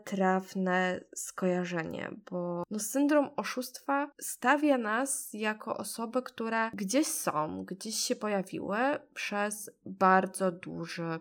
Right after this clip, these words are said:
przypadek. I, no, niestety ja z takim syndromem, ja z takimi myślami borykałam się bardzo długo i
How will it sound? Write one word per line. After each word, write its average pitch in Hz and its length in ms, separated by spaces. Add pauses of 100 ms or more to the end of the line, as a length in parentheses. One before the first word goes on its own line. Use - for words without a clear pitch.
przypadek. - 680
I, 220 520
no, 233 80
niestety 269 500 (580)
ja 220 300
z 277 80
takim 214 300
syndromem, 165 800
ja 185 260
z 208 60
takimi 196 440
myślami 196 680 (180)
borykałam 208 840
się 175 460 (120)
bardzo 180 440
długo 208 720
i 185 440